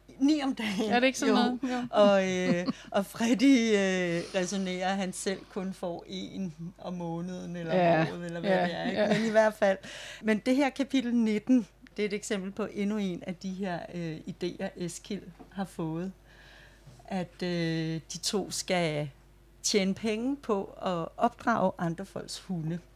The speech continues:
Speaker 2: Mm.
Speaker 1: Fordi det er jo selvfølgelig også noget af det, titlen fortæller om, at, øh, Freddy ønsker sig en hund, det kan han ikke få, for hans mor kan ikke tåle dyr med pels. Og Eskil, han ønsker sig en slange.
Speaker 2: Boa
Speaker 1: Ja.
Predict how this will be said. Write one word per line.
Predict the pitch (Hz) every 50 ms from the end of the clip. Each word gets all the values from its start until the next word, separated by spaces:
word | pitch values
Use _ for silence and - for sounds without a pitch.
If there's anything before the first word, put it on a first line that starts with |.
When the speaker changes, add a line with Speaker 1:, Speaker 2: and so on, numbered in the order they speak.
| - - - - - - - - - -
Speaker 2:
Mm. | - 226 220 196 175 143 -
Speaker 1:
Fordi | - 190 180 - 196 190
det | 175 196
er | 202
jo | 202 202
selvfølgelig | 190 - - 190 - - 196 190 185 180
også | 170 170 - 190
noget | 175 175
af | 170
det, | 175 165 -
titlen | - - 170 - - 175 180
fortæller | - - 165 - - 185 175 165 160
om, | 160 165 - -
at, | - 151 143 - - -
øh, | - - - -
Freddy | - - - 202 196 190 185 214 - -
ønsker | 190 185 175 - - 202
sig | 190 - - -
en | 151 151
hund, | - - 269 294 285 - - - - - -
det | 190
kan | - 196
han | 190 185 196
ikke | 214 208 -
få, | - - 269 269 - -
for | - -
hans | 226 214 202 - -
mor | 175 165 160 165
kan | 165 - 180
ikke | 160 151 - -
tåle | - - - 165 156 151 151 156 143 - - _ - - - -
dyr | 165 - - - -
med | 170
pels. | 165 - 196 240 220 - - - - - - - - - - - - - - - - - - - - - -
Og | - - 185 175 151 - - _ - -
Eskil, | 208 208 208 - - 226 202 190
han | 180 196 190 190 -
ønsker | 180 175 170 - - 190
sig | 180 - - 175 165 151 139 - - -
en | 151 147 151 143 160 147 135 - - - - - - - - - - - - -
slange. | - - - - 165 147 139 139 147 156 170 190 - - _ _ _ _ _ - - _ - - _ - - - _ -
Speaker 2:
Boa | - 190 175 175 185
Speaker 1:
Ja. | 196